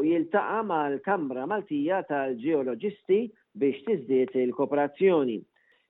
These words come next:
Il-Ministru Camilleri qal ukoll li d-Dipartiment tal-Protezzjoni Ċivili qed jikkoordina donazzjonijiet ta' provvisti għal vittmi tat terremot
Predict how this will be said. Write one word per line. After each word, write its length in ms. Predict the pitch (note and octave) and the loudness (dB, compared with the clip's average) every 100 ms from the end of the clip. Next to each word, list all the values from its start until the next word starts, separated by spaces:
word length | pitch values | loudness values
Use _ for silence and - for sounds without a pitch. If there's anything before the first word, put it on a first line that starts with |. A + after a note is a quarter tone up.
| - | 0
Il-Ministru 440 | D3+ D#3 D#3+ D#3+ | 2 4 0 0
Camilleri 540 | F3 F3+ G#3 C#4 A3+ D#3+ | 0 0 2 2 4 4
qal 240 | - D#3 | 2 0
ukoll 380 | D#3 D#3+ C#3 B2 | -2 -2 -2 0
li 140 | C3 C#3+ C#3 | 0 0 0
d-Dipartiment 840 | D3 C#3+ C#3 D#3 - F#3 G#3+ G#3+ | -2 -2 -2 -2 -2 -4 -4 -2
tal-Protezzjoni 920 | D#3 D3+ - C3 C#3 C3+ - C3+ B2+ | 0 0 -2 -8 -8 -10 -6 -4 -4
Ċivili 540 | A2 C3+ A3+ G3+ F3+ A3 B3+ _ _ _ | -2 -2 0 2 4 4 0 _ _ _
qed 280 | - D#3+ D#3+ | 0 2 2
jikkoordina 800 | E3+ E3+ E3+ G3+ G#3 G3 F#3 F3 | 0 2 2 4 4 2 2 0
donazzjonijiet 840 | D3 A3 G3 - F3 F3 E3 B2 - | 0 -2 -2 -6 -6 -2 -2 -2 -2
ta' 160 | C3+ | -4
provvisti 480 | D3 D3 E3+ - D#3 | -2 -4 -4 -4 0
għal 220 | D3 D3+ D3+ | 2 2 2
vittmi 460 | G3+ C#3 C3+ B2+ | -2 -2 -2 -2
tat 300 | A#2+ C#3 C3+ | 0 -2 -2
terremot 500 | C3 B2+ D3+ E3+ B2 | -4 -2 2 2 0